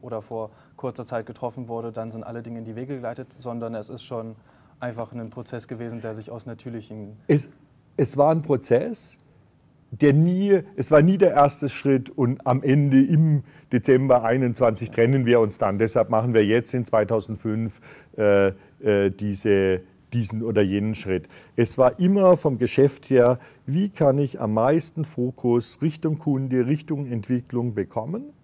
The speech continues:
Speaker 2: und wo kann ich, und, und dann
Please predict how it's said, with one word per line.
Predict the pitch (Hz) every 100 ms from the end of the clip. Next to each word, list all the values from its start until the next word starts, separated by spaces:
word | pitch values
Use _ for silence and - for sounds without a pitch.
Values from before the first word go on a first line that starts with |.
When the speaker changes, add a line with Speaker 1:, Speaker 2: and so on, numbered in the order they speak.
| _ _ 143 151 - _ _ _ _ _
Speaker 2:
und | 151 139 120
wo | 165
kann | 180 165 151
ich, | 156 156 - _ _ _ _ _ _ _
und, | 147 147 - - _ _ _
und | - 131
dann | 131 147 151 143